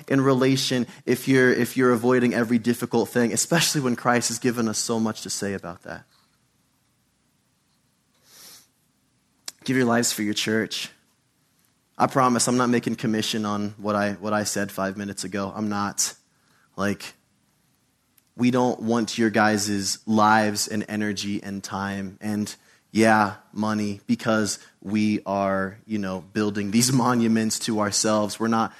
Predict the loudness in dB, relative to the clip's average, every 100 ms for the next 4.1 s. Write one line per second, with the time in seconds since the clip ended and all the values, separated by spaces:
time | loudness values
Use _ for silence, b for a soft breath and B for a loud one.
0 | B -4 -2 0 0 0 0 0 0 0
1 | 0 0 -2 -2 0 -2 2 2 2 0
2 | -4 -2 -2 -2 -2 -2 -2 -2 -2 0
3 | 0 0 -4 -2 -4 -2 -6 -4 -2 -4